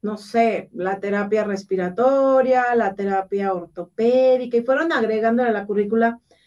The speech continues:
pues la verdad es que en algún punto de nuestras vidas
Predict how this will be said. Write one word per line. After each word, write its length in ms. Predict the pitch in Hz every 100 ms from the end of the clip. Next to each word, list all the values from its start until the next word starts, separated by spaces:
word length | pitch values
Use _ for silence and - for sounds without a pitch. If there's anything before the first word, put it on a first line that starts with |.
| _ _
pues 120 | 233 247
la 100 | 254
verdad 280 | 254 294
es 140 | 349 -
que 220 | 349 339
en 160 | 254 240
algún 440 | 240 233 277 359 359
punto 260 | 330 320
de 80 | 330
nuestras 500 | 247 226 - 214 202
vidas 520 | 233 240 226 262 269